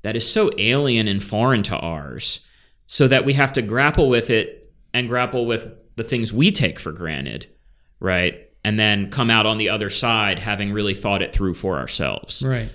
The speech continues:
Speaker 1: Right. So should we just accept Plato 'cause it's Plato, right? Or because it's such a beautiful, elegant system that all hangs together? No. Right? But maybe Plato's right about some things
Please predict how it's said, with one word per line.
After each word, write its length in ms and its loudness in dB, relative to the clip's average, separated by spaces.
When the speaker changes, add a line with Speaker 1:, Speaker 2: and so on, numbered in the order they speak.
Speaker 1:
Right. 320 2
So 600 4
should 180 -4
we 80 -2
just 220 -4
accept 320 -2
Plato 280 -2
'cause 220 -6
it's 140 -10
Plato, 680 0
right? 220 0
Or 80 2
because 340 -2
it's 120 -6
such 240 -4
a 200 -4
beautiful, 720 0
elegant 460 0
system 480 2
that 120 0
all 160 2
hangs 320 0
together? 680 -2
No. 360 0
Right? 500 -4
But 120 -2
maybe 220 -2
Plato's 320 -2
right 160 -4
about 260 -2
some 200 -4
things 480 -10